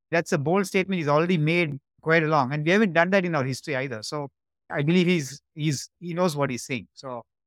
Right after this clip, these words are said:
that's how I would say we look. And even I personally feel it makes a lot of sense of how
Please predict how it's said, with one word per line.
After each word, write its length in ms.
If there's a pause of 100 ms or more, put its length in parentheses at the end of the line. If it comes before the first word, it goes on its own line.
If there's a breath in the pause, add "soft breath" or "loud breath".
that's 220
how 380
I 180
would 140
say 160
we 220
look. 300 (420)
And 240
even 180
I 180 (120)
personally 380
feel 260
it 120
makes 240
a 40
lot 200
of 120
sense 420 (220)
of 140 (100)
how 380